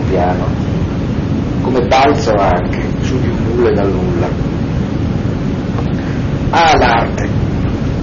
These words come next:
Sono rimasto impigliato. Loro possono vederlo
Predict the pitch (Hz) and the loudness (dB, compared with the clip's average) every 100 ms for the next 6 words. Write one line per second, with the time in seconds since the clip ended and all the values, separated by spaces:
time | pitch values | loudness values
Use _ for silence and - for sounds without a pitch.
0 | - - - - 165 180 160 143 151 - | -2 -2 -2 -2 2 2 2 2 0 0
1 | 175 - - - 143 - - - - - | 0 0 0 0 0 -2 -2 -2 -2 -2
2 | - - - - - - - 147 139 - | -2 -2 -2 -2 -2 -2 2 2 4 2
3 | 101 110 113 120 104 90 - | 2 2 2 2 2 2 0